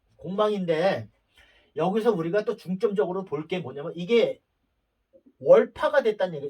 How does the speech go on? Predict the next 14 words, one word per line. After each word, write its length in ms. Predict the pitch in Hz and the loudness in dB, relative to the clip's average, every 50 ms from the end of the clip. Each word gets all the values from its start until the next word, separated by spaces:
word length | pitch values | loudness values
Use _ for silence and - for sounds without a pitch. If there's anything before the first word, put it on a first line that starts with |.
| - 180 | -6 -6
일파가 400 | 202 277 277 - 269 262 262 240 | -6 -6 -4 -6 0 0 0 0
됐다는 340 | 190 - - 170 151 143 131 | 0 -4 -4 -6 -6 -6 -12
거죠. 280 | 120 113 117 107 107 _ _ _ | -14 -14 -14 -14 -16 _ _ _
암동. 520 | - 135 190 208 220 208 208 - 104 - _ _ _ _ _ _ _ _ _ _ _ _ _ _ _ _ _ _ _ | -2 0 0 0 2 2 0 0 0 -6 _ _ _ _ _ _ _ _ _ _ _ _ _ _ _ _ _ _ _
암동이 460 | - - 214 226 233 247 233 233 233 | 0 0 0 4 6 6 6 6 4
돼갖고 240 | 220 208 196 220 220 | 2 0 0 -2 -4
이게 240 | 180 180 226 247 - | -4 -4 -6 -6 -6
또 160 | 311 294 - | -6 -8 -6
동이 320 | - 185 226 262 269 269 | -4 -2 0 0 4 6
돼갖고 360 | 254 226 208 208 202 - 269 | 6 4 4 2 -4 -4 -2
여기를 240 | 208 185 185 240 - _ | -2 -2 -2 -4 -8 _
또 140 | 330 320 | -4 -4
죽이네. 520 | - 269 269 220 226 208 175 165 233 233 - _ _ _ _ _ _ _ _ | -4 -6 -10 -8 -2 0 0 0 0 -2 -8 _ _ _ _ _ _ _ _
어. 300 | 123 139 135 113 95 | -18 -14 -12 -12 -12